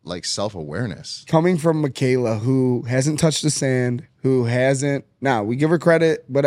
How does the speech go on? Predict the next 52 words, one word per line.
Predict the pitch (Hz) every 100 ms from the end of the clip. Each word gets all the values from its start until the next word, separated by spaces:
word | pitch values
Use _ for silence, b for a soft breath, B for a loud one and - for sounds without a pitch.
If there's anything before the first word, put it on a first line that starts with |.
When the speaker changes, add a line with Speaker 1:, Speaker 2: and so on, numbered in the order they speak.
| 110
Speaker 2:
but | 139
we're | 156
talking | 165 180
about | 180 135
cowardly, | - 135 151 147 131 123 110 101
cowardness. | - 135 131 131 127 101 - - - -
Speaker 1:
Yeah, | 101
that | 123
wasn't | 147 170 151
cowardly | 139 135 135 120
what | 110 107
they | 113
did, | 107 98
because | 95 107 98
you | 110
did, | 117 - -
a-, | 107 -
and | 120 120
you |
did | 110 101
the |
same | - 104 92
thing. | - 95 82
It's | 82 -
cowardly | 131 143 143 120
to | 95
say | - 143
it's | 135
cowardly | - 104 95 95
and | 95
then | 92
to | 82
do | 87 85
it. | 62 -
Speaker 2:
Yeah. | - 147 - 135 -
You | 131
wanna | 160 170
talk | 156 156 156
about | 151 147 135
you | 143
being | 147 139
a | 131
strong | 139 139 131
woman, | 135 135
but | 123 117 -
you | 113 143
need | 131 135 143 117
three | - 135 139
girls | 123 131 151 -
to | 107
take | 139 131
out | 120 123 127